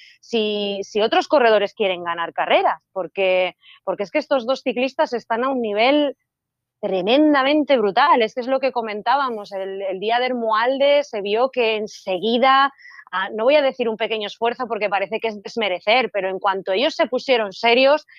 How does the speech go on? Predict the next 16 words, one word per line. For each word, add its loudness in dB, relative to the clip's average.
eh, -6
es -6
que -4
se -2
quedaban 4
solos. 2
Entonces, -2
si 0
los 2
demás 0
quieren 2
hacer -2
algo, 2
hay 2
que -4
inventar 0